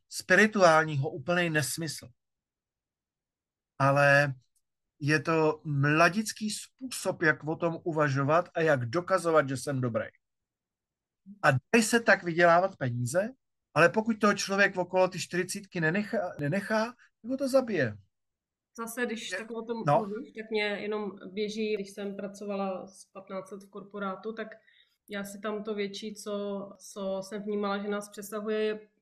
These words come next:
Speaker 2: je vlastně to, že poskytujeme nějakou službu zákazníkovi, aby se vlastně měl líp, aby s-, aby byl spokojenější a to všechno v nějakým jako souladu,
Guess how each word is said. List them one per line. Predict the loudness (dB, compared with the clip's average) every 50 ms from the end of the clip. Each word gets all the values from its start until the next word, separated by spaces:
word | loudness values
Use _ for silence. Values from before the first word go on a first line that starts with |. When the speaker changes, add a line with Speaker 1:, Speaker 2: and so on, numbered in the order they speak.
| _
Speaker 2:
je | -12 -8 -6 -4 -2 0 -2 -2 -2 -6 -12 -14 -14
vlastně | -14 -14 -14 -12 -12 -12 -12
to, | -10 -10 -10 -10
že | -6 -6 -4 -4 -2 -4 -4 -6 -10
poskytujeme | -16 -18 -18 -18 -12 -8 -6 -4 -2 -2
nějakou | -2 -4 -6 -6 -8 -10
službu | -10 -10 -12 -12 -12 -10 -6 -4 -2 -2 -2 -2
zákazníkovi, | -2 -2 -2 -2 -2 -4 -8 -4 -4 -4 -4 -4 -4 -2 -2 -2
aby | -2 -2 -6
se | -8 -8 -6
vlastně | -6 -6 -8 -6 -6 -2
měl | 0 0 0 0
líp, | -2 -4 -6 -6 -6
aby | -8 -8 -8 -10
s-, | -12 -14
aby | -10 -8 -6
byl | -6 -4 -6
spokojenější | -8 -8 -12 -14 -10 -6 -4 -2 -2 -2 -2 -4 -4 -6 -6
a | -6
to | -6 -8
všechno | -10 -10 -10 -6 -4 -2
v | 0
nějakým | 0 0 0 0 0 -2 -2
jako | -2 -4 -6 -10
souladu, | -8 -6 -4 -2 0 0 0 0 -2 -4 -4